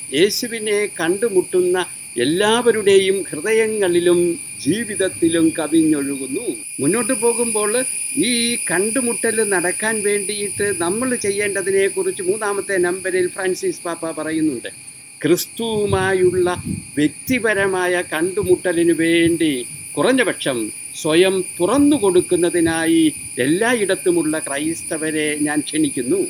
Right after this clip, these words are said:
ക്രിസ്തുവിനെ കണ്ടുമുട്ടുന്നതിൻ്റെ ആനന്ദം, അതും ഉത്ഥിതനായ ക്രിസ്തുവിനെ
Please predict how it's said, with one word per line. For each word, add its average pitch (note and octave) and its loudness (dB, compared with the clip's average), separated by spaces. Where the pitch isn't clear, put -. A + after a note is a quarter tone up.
ക്രിസ്തുവിനെ C4 0
കണ്ടുമുട്ടുന്നതിൻ്റെ F3 2
ആനന്ദം, C3 0
അതും G#3+ 2
ഉത്ഥിതനായ A#3+ 2
ക്രിസ്തുവിനെ G#3 0